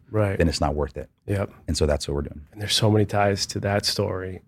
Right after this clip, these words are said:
Speaker 1: in the show that you're performing in and the legacy that the Hamiltons, both Alexander and his wife, left. We're gonna wrap with your trading secret. Thank you so much for sharing that and telling us your whole story. I mean, your career journey, there's so many takeaways for people at home that they could apply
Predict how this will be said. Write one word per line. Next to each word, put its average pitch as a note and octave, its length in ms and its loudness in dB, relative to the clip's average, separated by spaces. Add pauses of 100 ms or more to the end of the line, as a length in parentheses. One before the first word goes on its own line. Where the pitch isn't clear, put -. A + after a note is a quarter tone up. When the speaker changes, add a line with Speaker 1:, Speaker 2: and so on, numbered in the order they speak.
Speaker 1:
in F#2 100 -6
the F2+ 60 -8
show G#2 260 4
that G2+ 120 2
you're G2+ 100 -2
performing G2 480 -2
in F#2+ 160 -2
and F#2+ 100 -2
the F#2 80 -6
legacy F#2+ 560 -4
that F#2 300 -8
the G2 140 0
Hamiltons, F#2+ 720 2
both G#2+ 380 2
Alexander G#2+ 500 4
and G#2 80 6
his G2+ 120 2
wife, F#2+ 280 0
left. G2 380 -4
We're A#2+ 100 6
gonna C#3+ 160 12
wrap B2+ 300 8
with - 140 -4
your B2 60 4
trading A2+ 320 4
secret. A2 440 0
Thank A2 180 2
you G#2+ 60 0
so A2+ 200 6
much A2 200 6
for G#2+ 100 -2
sharing G#2 380 4
that G#2 140 4
and G#2 100 -2
telling B2 240 10
us B2 120 4
your A2 100 4
whole A#2+ 340 4
story. G#2+ 380 6
I - 20 -2
mean, G2+ 160 2
your G#2 80 4
career A#2+ 360 6
journey, A2 340 6
there's G#2+ 220 4
so B2 360 6
many C3 200 8
takeaways G#2+ 540 4
for G#2 120 -10
people G#2+ 280 2
at G2+ 100 4
home G2+ 220 4
that G2+ 160 0
they G#2+ 100 6
could A2+ 140 4
apply G2+ 480 4